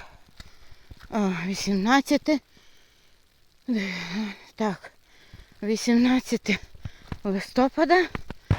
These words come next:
у нас уже початок зими. Але це ненадовго. Далі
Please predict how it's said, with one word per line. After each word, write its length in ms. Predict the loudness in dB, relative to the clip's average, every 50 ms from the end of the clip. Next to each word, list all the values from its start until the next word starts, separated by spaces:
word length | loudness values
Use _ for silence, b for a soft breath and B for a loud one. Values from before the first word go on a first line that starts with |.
| B B B B B B B B
у 120 | -4 0 4
нас 340 | 6 6 6 4 4 0 -2
уже 360 | -2 0 0 0 0 0 -2 B B B B B B -20 b b b b b b b b b b b b b
початок 560 | -10 -8 -8 -6 -8 -8 -8 -6 -8 -10 -8
зими. 320 | -8 -8 -8 -8 -8 -10 -12 -14 b b b b b b b b b b b b b b b b b b b b b b b b b
Але 420 | -2 0 2 2 2 0 0 -2 B B B B B B B B B B B B B B B B B -4
це 160 | 2 2 4
ненадовго. 800 | 4 6 6 6 6 4 2 2 4 6 6 6 4 2 -4 B B B B B -20 -20 b b b b b b b b b b b b b b b b
Далі 460 | 2 4 6 6 6 6 4 2 2